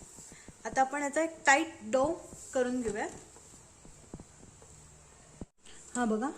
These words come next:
असा मी हा टाईट डो करून घेतलेला आहे आणि आता आपण हे एक वीस ते पंचवीस मिनटं आपण याला रेस्ट करायला ठेवून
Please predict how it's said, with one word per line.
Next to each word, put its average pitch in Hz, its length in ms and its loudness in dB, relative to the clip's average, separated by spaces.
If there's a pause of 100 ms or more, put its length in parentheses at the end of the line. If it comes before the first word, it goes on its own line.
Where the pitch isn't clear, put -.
(160)
असा 247 200 0
मी 247 140 4
हा 247 160 -2 (240)
टाईट 226 200 0 (180)
डो 226 340 2 (680)
करून 240 220 4
घेतलेला 214 360 0
आहे 226 260 -4 (680)
आणि 240 180 2
आता 240 140 0
आपण 254 240 0
हे 285 180 0 (680)
एक 254 180 -2
वीस 269 340 4
ते 320 40 2
पंचवीस 269 440 2
मिनटं 277 220 2
आपण 269 220 2
याला 269 200 4 (540)
रेस्ट 233 380 6
करायला 254 340 6 (720)
ठेवून 277 240 6